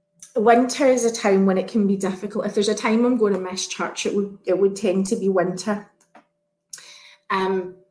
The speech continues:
we're on a hill and, and snow here and, and stuff like that, and,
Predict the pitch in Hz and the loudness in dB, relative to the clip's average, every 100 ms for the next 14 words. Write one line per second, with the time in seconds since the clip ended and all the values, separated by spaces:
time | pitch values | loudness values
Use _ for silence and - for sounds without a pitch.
0 | _ 226 208 196 180 175 - 170 165 170 | _ 0 4 4 2 -4 -4 -2 0 0
1 | 175 170 180 185 - - 180 175 170 170 | 0 -4 -6 -6 -6 -4 0 0 2 -2
2 | 170 185 175 175 165 160 160 175 170 - | -2 -2 2 2 0 -2 -8 -8 -8 -6
3 | 180 - 185 180 185 170 170 - 170 170 | -8 -4 -4 -2 -2 -4 -4 -6 -10 -12